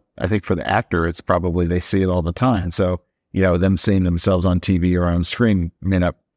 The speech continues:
be that big a deal, but it, it's been exciting to welcome celebrities, uh, to the house. Uh, you know, I've, I've, I've, um, sort of moved past the, the, uh, I'm still impressed by,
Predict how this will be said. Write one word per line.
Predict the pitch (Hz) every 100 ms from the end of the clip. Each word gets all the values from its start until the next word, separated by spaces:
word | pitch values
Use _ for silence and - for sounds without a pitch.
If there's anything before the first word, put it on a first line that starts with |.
| -
be | 95
that | 90 87
big | 92 85
a |
deal, | 80 117 92
but | 80 98
it, | 107 101
it's | 117 117
been | - 156
exciting | 135 - 104 101
to | 95
welcome | 92 95 98
celebrities, | - 90 92 95 95 92 - _ _ _ _
uh, | 101 92 87 -
to | -
the | 95
house. | 90 92 110 - - -
Uh, | - 87 90 87
you | 95
know, | 90 87
I've, | 85 85
I've, | 90 90 - _ _ _ _ _
I've, | - 87 85 90
um, | 87 85 85 87 - _ _ _
sort | - 113 98
of |
moved | 92 98 87 -
past | 90 90 -
the, | 95 90 -
the, | 90 82 78 - -
uh, | - -
I'm | 98
still | - 156
impressed | 113 - 98 -
by, | 85 87